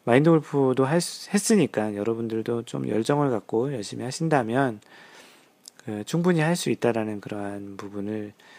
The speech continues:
얘기를 드리고 싶어서 사실 이 방송을 하는 거고요. 어떻게 보면 뭐 마인드 골프가 많이 알아서 알려드린다기보다는 먼저 경험한 그 성경험자로서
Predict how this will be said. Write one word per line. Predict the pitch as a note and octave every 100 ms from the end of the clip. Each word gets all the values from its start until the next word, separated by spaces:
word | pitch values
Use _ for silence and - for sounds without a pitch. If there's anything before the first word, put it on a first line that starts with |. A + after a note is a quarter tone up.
| - _ B2
얘기를 | A2+ B2+ A#2
드리고 | A2 G#2+ G#2+ G2+ G2+ G2+
싶어서 | - - - D#3 D3+ G#2+
사실 | G#2+ G2+ G#2 G2+
이 |
방송을 | - G2 G2+ G#2+
하는 | D3 E3
거고요. | C#3 G#2 B2+ D3+ C#3+ - - - - - - _ _ _ _ B2+
어떻게 | C3
보면 | D3+ D#3 C#3
뭐 | B2
마인드 | A2 A#2+ C#3
골프가 | C3 - C3
많이 | A2 G2 A#2+
알아서 | A#2+ G#2+ D3+ E3+
알려드린다기보다는 | C3 A2+ A#2+ A#2 A2+ A2 A#2 G#2+ G#2 G#2+ B2
먼저 | G#2+ G#2+ B2
경험한 | A#2 G#2+ A2 A2 G#2+ G#2+ G#2 G#2
그 | G#2+
성경험자로서 | G2 E3 D#3 A2 C3 C#3+ C3 G#2+ - - G2+ G2